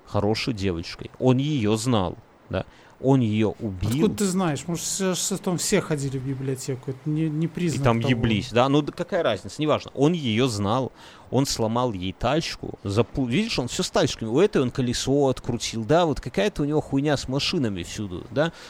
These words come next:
Speaker 1: Эти были в тачке, те были в тачке, в гольф-клубе были в тачке, понимаешь? Таксист был в тачке.
Speaker 2: Таксист был в тачке, да.
Speaker 1: Да, был и не был. Короче, и здесь она была в тачке, он ее убил, потом два года,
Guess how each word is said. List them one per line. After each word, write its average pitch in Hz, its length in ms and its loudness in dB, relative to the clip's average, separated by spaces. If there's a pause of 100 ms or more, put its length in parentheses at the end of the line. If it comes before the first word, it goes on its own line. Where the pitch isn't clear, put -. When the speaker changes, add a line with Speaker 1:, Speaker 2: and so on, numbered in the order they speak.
(120)
Speaker 1:
Эти 165 300 4
были 123 260 2
в - 120 -6
тачке, 117 400 -2
те 196 240 4
были 120 240 0
в - 80 -6
тачке, 110 400 -4
в 98 100 -12
гольф-клубе 156 600 2
были 117 260 0
в - 80 -14
тачке, - 480 -4 (180)
понимаешь? 131 600 -2 (140)
Таксист 151 380 -2
был 110 140 -2
в - 80 -12
тачке. - 420 -10
Speaker 2:
Таксист 160 460 0
был 143 140 0
в 131 80 -6
тачке, 131 400 -6
да. 123 140 -8
Speaker 1:
Да, 98 340 0 (220)
был 120 460 -4
и 101 120 -8
не 98 140 -4
был. 90 280 -6 (260)
Короче, 127 420 2
и 156 160 0
здесь 131 420 2
она 113 260 2
была 92 220 0
в - 120 -12
тачке, - 600 -2 (340)
он 143 360 4
ее 104 480 0 (100)
убил, 117 480 -6 (300)
потом 123 460 2
два 123 240 4
года, 104 580 0